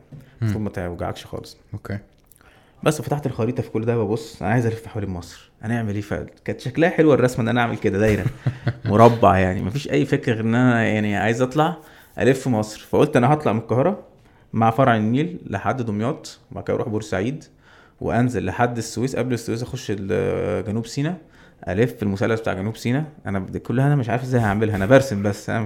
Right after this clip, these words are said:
Speaker 1: بنظر يعني. هروح بقى جبل كاترين، هطلع كاترين وهطلع الجبل، بس هطلعه هايكنج يعني، اوصل للمدينه واطلع انا على رجلي. اروح دهب، اروح، آه، راس محمد جنب، آه، شرم الشيخ، و-، وارجع بقى ايه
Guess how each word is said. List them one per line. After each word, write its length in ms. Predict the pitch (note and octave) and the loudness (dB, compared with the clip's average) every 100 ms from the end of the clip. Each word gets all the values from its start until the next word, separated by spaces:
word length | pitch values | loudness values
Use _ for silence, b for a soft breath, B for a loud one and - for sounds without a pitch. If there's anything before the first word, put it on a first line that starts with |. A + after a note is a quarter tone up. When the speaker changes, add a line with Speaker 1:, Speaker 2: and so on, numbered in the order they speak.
| A2 | -6
Speaker 1:
بنظر 500 | A2 G#2+ A#2+ A2+ G#2 | -2 4 4 4 -2
يعني. 220 | F#2+ F2+ F#2 b b b b b b b _ | -2 -6 -12 b b b b b b b _
هروح 260 | - B2 C#3 | 0 2 4
بقى 160 | B2+ A2+ | 2 2
جبل 220 | B2 B2+ | 0 0
كاترين، 540 | F#2+ - A#2 D3 D3+ | -4 -4 -4 -4 -4
هطلع 340 | G2+ F#2 - G2 | -4 -4 -6 -8
كاترين 380 | F2+ - A2 | -8 -6 -2
وهطلع 300 | A2+ G#2 - F2+ | -2 -2 -4 -2
الجبل، 260 | G#2+ A2 C3 - - | 0 0 -2 -6 -12
بس 180 | - G2 | -8 -8
هطلعه 340 | - A#2+ A#2 | -2 2 2
هايكنج 240 | A#2 G2 F#2 | 2 0 -4
يعني، 100 | G2 | -4
اوصل 180 | - | -2
للمدينه 360 | G2+ F#2+ G#2 A2 | -2 -2 -4 -4
واطلع 240 | G#2+ G2+ | -4 -4
انا 120 | G2 F#2+ | -4 -4
على 120 | F#2 | -4
رجلي. 300 | G#2+ A#2+ B2+ - B B - | -4 -4 -8 -14 B B -20
اروح 140 | - | -4
دهب، 340 | A2+ B2+ A2+ | 0 0 0
اروح، 340 | F2+ G2+ - - | -4 -4 -6 -4
آه، 420 | F#2 F2+ F#2 F2+ | -2 -2 -2 -2
راس 180 | F#2 - | -4 -8
محمد 420 | G#2 A#2 A#2 G#2 | -6 -4 -2 -2
جنب، 200 | F#2+ F#2+ F#2 | -6 -6 -4
آه، 560 | F2+ F2+ E2+ E2 D2+ | -2 -2 -4 -4 -6
شرم 220 | E2+ F#2 | -6 -6
الشيخ، 340 | F#2+ - A2 - - | -8 -6 -6 -6 -10
و-، 120 | F2+ F#2+ | -6 -4
وارجع 540 | F#2+ G2 A#2 A2 A2 | -2 0 0 2 2
بقى 200 | A2+ A#2 | 2 0
ايه 160 | G#2+ | 0